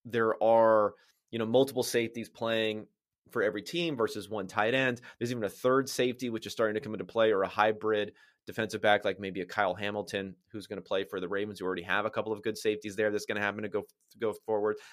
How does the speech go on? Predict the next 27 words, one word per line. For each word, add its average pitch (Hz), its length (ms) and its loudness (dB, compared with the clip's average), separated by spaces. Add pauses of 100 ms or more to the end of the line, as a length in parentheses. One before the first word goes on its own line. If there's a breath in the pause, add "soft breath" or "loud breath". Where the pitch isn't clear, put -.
So 196 100 6
I 220 60 8
think 403 160 -4
the 311 80 -2
safety 170 320 0
market 131 260 4
is 113 80 0
actually 113 220 2
trending 120 400 -2
in 104 80 -6
the 98 140 -8
other 110 200 0
direction, 90 460 -4 (960)
despite 147 460 8
what 123 140 2
we've 117 160 -4
heard 117 420 4 (380 loud breath)
about 107 440 2 (200 soft breath)
safeties 120 360 0
being 113 200 -2
undervalued. 110 560 4
And 95 60 -2
I 98 40 -2
do 123 200 -4
think 110 200 -6
that's 95 240 -4
true. 139 520 2